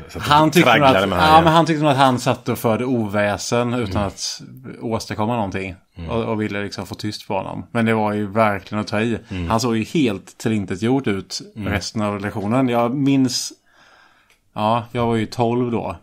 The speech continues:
Speaker 2: Men där fattar man verkligen att oj, oj, oj, så där
Speaker 1: Mm.
Speaker 2: kan man inte göra.
Speaker 1: Men fick du med någonting i din pedagogiska gärning längre fram sen?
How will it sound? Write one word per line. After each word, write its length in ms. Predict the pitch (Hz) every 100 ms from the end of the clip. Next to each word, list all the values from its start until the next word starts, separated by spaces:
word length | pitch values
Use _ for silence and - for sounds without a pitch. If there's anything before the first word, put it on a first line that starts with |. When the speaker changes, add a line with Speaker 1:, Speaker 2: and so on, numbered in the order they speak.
| _ 117
Speaker 2:
Men 320 | 113 113 107
där 180 | 117 113
fattar 300 | 110 - 101
man 100 | 98
verkligen 360 | 98 - 104
att 60 | 107
oj, 380 | 113 104 98 95
oj, 200 | 95 95
oj, 200 | 92 104 -
så 160 | -
där 120 | 104
Speaker 1:
Mm. 200 | 107 87
Speaker 2:
kan 140 | 80 107
man 80 | 101
inte 120 | 95
göra. 260 | 90 95 - _
Speaker 1:
Men 160 | 95
fick 120 | 95 107
du 80 |
med 240 | 104 101 101
någonting 280 | 110 87 92
i 40 |
din 140 | 90
pedagogiska 440 | 87 87 90 82 95
gärning 280 | 104 87 85
längre 200 | 80 80
fram 220 | 101 107
sen? 220 | 110